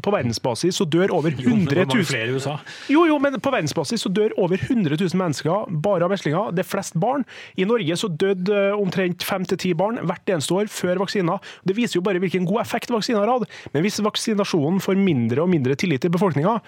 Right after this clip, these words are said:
Speaker 1: så betyr det at de, den situasjonen kan
Speaker 2: Men trenger
Speaker 1: komme
Speaker 2: vi da å
Speaker 1: tilbake i
Speaker 2: gå til
Speaker 1: Norge.
Speaker 2: tvang?
Speaker 1: Ja, men jeg ønsker jo egentlig ikke å gå til tvang, men, øh, når vi ser at færre og færre enkelte steder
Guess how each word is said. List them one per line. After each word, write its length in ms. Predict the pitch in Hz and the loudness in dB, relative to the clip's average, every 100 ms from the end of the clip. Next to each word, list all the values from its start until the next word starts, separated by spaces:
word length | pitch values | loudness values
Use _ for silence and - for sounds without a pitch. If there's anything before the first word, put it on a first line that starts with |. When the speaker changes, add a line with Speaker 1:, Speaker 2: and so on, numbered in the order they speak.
| - - | -14 -8
Speaker 1:
så 120 | - | 0
betyr 420 | 180 185 175 175 165 | 2 2 2 4 4
det 100 | 151 | 2
at 140 | 170 147 | 0 2
de, 140 | 165 | 2
den 200 | 160 160 | 4 2
situasjonen 500 | 165 165 165 151 156 | 0 0 0 2 0
kan 160 | - 170 | 2 0
Speaker 2:
Men 60 | 175 | 2
trenger 180 | 175 151 | 2 2
Speaker 1:
komme 80 | |
Speaker 2:
vi 60 | 190 | 4
da 80 | 147 | 2
å 60 | |
Speaker 1:
tilbake 80 | 160 | 2
i 40 | 185 | 0
Speaker 2:
gå 120 | 196 | 0
til 80 | 208 | 0
Speaker 1:
Norge. 100 | 262 | -2
Speaker 2:
tvang? 100 | 143 - - - - - - - - | -6 -10 -20 -20 -20 -20 -20 -12 -4
Speaker 1:
Ja, 220 | 330 320 | -2 0
men 300 | 285 262 262 | -2 -4 -2
jeg 300 | 226 240 311 | 0 0 0
ønsker 300 | 262 - 170 | 0 0 0
jo 60 | 185 | 0
egentlig 320 | 214 139 160 | 0 -2 -2
ikke 140 | 170 175 | -2 0
å 20 | |
gå 80 | 190 | 0
til 100 | 226 | 0
tvang, 280 | 262 208 - _ - | 0 -2 -8 _ -6
men, 280 | 190 208 - - | -2 -2 -4 -10
øh, 340 | - 220 196 202 | -10 -2 0 2
når 140 | 196 | 0
vi 80 | 202 | 0
ser 320 | - 180 190 | 0 -2 -2
at 80 | - | -2
færre 240 | 185 139 | -4 -2
og 60 | 160 | -2
færre 360 | 165 123 160 - _ - | -2 0 -2 -4 _ -6
enkelte 300 | 165 131 156 | -4 -4 -4
steder 440 | - 151 147 170 | -2 0 0 -2